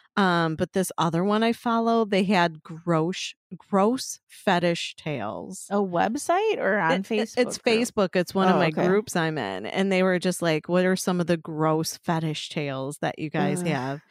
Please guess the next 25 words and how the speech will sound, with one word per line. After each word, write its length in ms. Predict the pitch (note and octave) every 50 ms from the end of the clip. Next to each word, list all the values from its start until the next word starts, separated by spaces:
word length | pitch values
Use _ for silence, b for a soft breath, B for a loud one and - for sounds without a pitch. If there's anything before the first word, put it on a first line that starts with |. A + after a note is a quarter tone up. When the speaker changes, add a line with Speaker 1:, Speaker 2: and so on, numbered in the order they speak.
| b b b b b b b b
Speaker 1:
So 220 | - - - A3 G3+
this 280 | F3+ G#3 C4+ C4+ -
one's 240 | G4 F#4+ E4+ B3 G#3+
really 320 | G3 G3 A3 A3 G#3 G3+
gross. 300 | E3+ - F3 C#3+ C3+ D#3+
So 80 | - G#3+
I'm 80 | A3 A#3+
gonna 140 | B3 A3+
warn 260 | G#3 F#3+ F3+ F3 F3 D#3+
you 140 | C#3+ C#3+ C#3
guys, 320 | - D3 C#3 C3 D3 E3+
if 120 | E3+ - -
you're 120 | E3 - -
eating, 360 | - F#3+ F#3+ F3+ E3+ D#3+ D#3+
like, 180 | D#3 D3 D#3+ - _
put 160 | - F#3 -
the 80 | - F3
food 320 | _ - D#3 C#3+ C#3 C#3 _
down. 500 | - A#2+ A2 G2 A#2+ G#2+ C3+ F3 G3 G3 b b b b b b b b b - -
Um, 600 | G#3 G3 F#3 F#3 F3 E3+ E3+ D#3+ D3+ D3 A#2 - _ _ _ _ - - -
so 200 | - - B3 G#3+
this 200 | G#3 A3 A#3+ -
girl 360 | - - G#3 G#3+ G#3+ A3 A#3 A#3
says, 560 | - - G3+ E3 D#3+ D3 B2+ B2 C3+ E3+ -
"So 440 | - - - - B3 A3 G#3 G#3 -